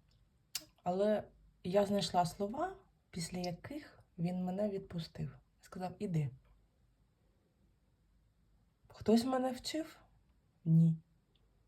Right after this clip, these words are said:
Чому?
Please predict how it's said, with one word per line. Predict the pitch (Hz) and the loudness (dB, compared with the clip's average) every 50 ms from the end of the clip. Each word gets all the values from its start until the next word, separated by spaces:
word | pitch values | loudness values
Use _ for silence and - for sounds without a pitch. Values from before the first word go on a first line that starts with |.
| _ _ _ _ _ _ _ _ _ _ _ _ _ _ _ _ _ _ _ _ _ _ _ _ _ _ _ _ _ _ _ _ _ _ _ _ _ _ _ _ _ _ _ _ _ _ _ _ _ _ _ _ _ _ _ _ _ _ _ _ _ _ _ _ - - _ _ _ _ _ _ _ - - - | _ _ _ _ _ _ _ _ _ _ _ _ _ _ _ _ _ _ _ _ _ _ _ _ _ _ _ _ _ _ _ _ _ _ _ _ _ _ _ _ _ _ _ _ _ _ _ _ _ _ _ _ _ _ _ _ _ _ _ _ _ _ _ _ -20 -20 _ _ _ _ _ _ _ -14 -12 -10
Чому? | - - 226 240 220 175 156 - | 0 8 10 10 10 10 8 2